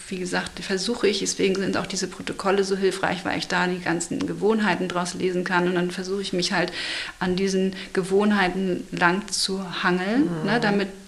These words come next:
Speaker 1: dieser Mensch, für den das ja ein großer Schritt ist, nicht zu viel auf einmal machen muss.
Speaker 2: Genau.
Speaker 1: Sondern so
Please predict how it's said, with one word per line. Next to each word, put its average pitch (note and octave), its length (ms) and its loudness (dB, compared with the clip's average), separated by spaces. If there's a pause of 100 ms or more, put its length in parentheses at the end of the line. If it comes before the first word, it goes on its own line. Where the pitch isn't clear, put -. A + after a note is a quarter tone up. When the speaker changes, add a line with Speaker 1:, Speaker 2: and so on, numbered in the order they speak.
(120)
Speaker 1:
dieser F#3 220 0
Mensch, G3+ 360 2
für F#3+ 100 0
den F#3 160 0
das F#3 160 -2
ja G#3 80 0
ein F3+ 140 0
großer F#3 300 0
Schritt G#3 320 0
ist, G3+ 200 0 (280)
nicht G3+ 200 -2
zu - 80 0
viel F#3+ 220 0
auf F3 140 2
einmal F3 320 2
machen F3 400 -2
muss. F#3 340 -6
Speaker 2:
Genau. E3 380 -4
Speaker 1:
Sondern F#3 320 -2 (240)
so G3+ 320 2